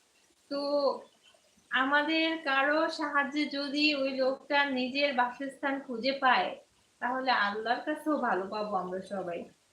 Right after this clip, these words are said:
একটু দয়া করে সবাই লাইভটা, লাইভটা যেমন তেমন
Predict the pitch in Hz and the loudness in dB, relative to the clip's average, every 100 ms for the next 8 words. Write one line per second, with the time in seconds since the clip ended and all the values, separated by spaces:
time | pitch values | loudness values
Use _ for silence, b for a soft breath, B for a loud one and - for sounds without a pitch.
0 | _ - 247 - 277 247 247 269 285 294 | _ -12 -12 -8 -2 4 6 6 2 -2
1 | 302 311 254 240 262 285 262 233 233 - | -2 2 4 6 4 2 2 2 0 -4
2 | 262 - - _ _ _ _ _ _ 240 | -8 -8 -12 _ _ _ _ _ _ 2
3 | 247 262 269 - 311 311 285 269 269 269 | 6 6 2 -2 0 0 -2 -2 -2 -2
4 | 294 294 254 254 311 | -4 -2 0 -2 -4